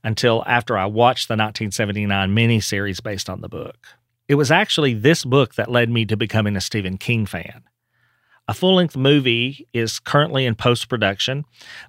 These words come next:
but Warner Brothers plans to send the film directly to Max this year. I can't wait. Number four is another book I didn't take the time to read until after watching the movie.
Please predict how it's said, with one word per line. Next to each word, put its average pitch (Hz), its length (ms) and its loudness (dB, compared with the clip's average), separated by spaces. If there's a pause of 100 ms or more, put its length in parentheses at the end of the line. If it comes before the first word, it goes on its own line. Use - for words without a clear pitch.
but 127 240 4
Warner 160 300 4
Brothers 113 400 4
plans 113 400 0
to 110 120 -4
send 120 280 0
the 110 60 0
film 110 240 0
directly 104 440 -2
to - 120 -8
Max 110 380 -4
this 82 240 -6
year. - 320 -16 (180)
I - 60 -20
can't 95 260 -6
wait. 92 280 -6 (1000)
Number 202 220 4
four 196 520 2
is 135 240 0
another 156 280 2
book 92 320 -10 (220)
I 101 60 2
didn't 107 260 -4
take 104 300 -8
the 104 80 -6
time 98 280 -4
to 95 80 -6
read 92 260 -6
until 104 280 -4
after 104 300 -2
watching 101 420 -6
the 95 60 -6
movie. 113 420 -6